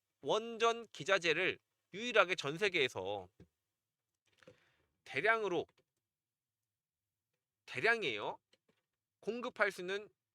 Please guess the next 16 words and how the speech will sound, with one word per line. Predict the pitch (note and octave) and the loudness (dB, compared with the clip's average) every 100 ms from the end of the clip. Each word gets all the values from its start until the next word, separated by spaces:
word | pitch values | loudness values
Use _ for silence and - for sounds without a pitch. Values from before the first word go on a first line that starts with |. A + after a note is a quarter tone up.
| _ | _
역량을 | C3 D#3 G3+ F#3 G3 | -6 -4 -2 -4 -4
갖춘 | C#3+ A#2+ - F#3 G#3 G3 _ | -4 -6 -4 -4 -4 -12 _
기업이 | C#3+ B2 E3 G3 G#3 - _ - | -6 -6 -6 -8 -10 -16 _ -14
두산이 | F#3+ G3+ G#3 G#3 G3+ G3 G#3 A#3+ B3 - _ _ _ _ | -12 -8 -8 -4 -2 -2 -4 -6 -8 -14 _ _ _ _
유일하다라고 | B2 G3+ G#3+ F#3 F3+ F3 | -14 -6 -2 -2 -2 -4
보시면 | - - C#3 B2+ | -10 -10 -10 -12
돼요. | - - | -16 -20
그만큼 | - D#3+ - G3 A#2+ - _ - | 0 0 2 0 0 -6 _ -6
에스엠알 | A2+ D#3 - F#3+ F#3+ F3+ | -2 -2 0 0 2 2
시장이나 | - E3 D#3+ E3 | 2 -2 2 2
원전 | A#2+ C3 D#3+ F#3 | 2 -4 -2 -4
시장에서 | E3+ C#3 C3+ G3 E3 F#2+ - _ _ | -2 -2 0 0 0 0 -12 _ _
게임을 | A3+ B3 B3 A#3 | 0 0 0 -2
바꿀 | - C3 - G3+ | 0 -2 0 -6
수 | - | -6
있는 | E3 F3 F3+ | -10 -10 -12